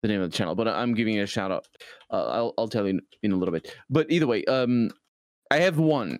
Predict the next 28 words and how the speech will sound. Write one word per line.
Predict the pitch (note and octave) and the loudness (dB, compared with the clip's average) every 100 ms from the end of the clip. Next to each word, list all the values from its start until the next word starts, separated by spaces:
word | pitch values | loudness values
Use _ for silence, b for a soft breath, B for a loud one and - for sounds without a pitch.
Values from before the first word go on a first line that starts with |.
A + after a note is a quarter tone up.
| - | -4
and | C3+ | 0
I | C#3 | 0
have | C3+ | 0
a | |
bunch | B2+ D3 | 0 0
of | A#2+ | 0
channels | C#3 A#2 G#2+ | 0 -2 -2
across, | A#2 - C#3 - - - _ _ _ - | -2 0 -2 -2 -10 -12 _ _ _ -4
uh, | B2 - | -2 0
subscribed | B2 - G#2+ G2 | -4 -2 -4 -2
to | A2 G#2 - | -2 -2 -2
across | B2 A#2+ A2+ | -2 -2 -2
two | A#2 G#2 F#2+ | 0 0 0
different | A2 G2+ F#2+ | -2 -2 -4
accounts, | G2 F2 E2+ - - _ _ _ _ _ _ _ G#2+ | -4 -6 -6 -10 -18 _ _ _ _ _ _ _ -4
and | G#2+ G2+ | 0 2
it's, | G2 F#2+ - - | 2 0 -6 -2
uh, | F#2 E2+ D#2+ - - _ _ _ _ _ _ _ _ _ _ _ - | 0 0 -2 -4 -10 _ _ _ _ _ _ _ _ _ _ _ -6
it's | C#3 - | -4 0
already | C#3 C3+ D3 D3 | 2 2 2 2
too | D3+ | 2
much. | G3+ B3 - - | 0 -2 -8 -4
It's | C#3 | 0
just | D3+ D3 - | 0 -2 -2
getting | D3+ D#3+ | 0 2
notification. | D#3+ C#3+ - | 0 0 0
No, | D#3+ F3 - C#3+ C#3+ | 0 0 0 -2 0
'cause | D#3 | -2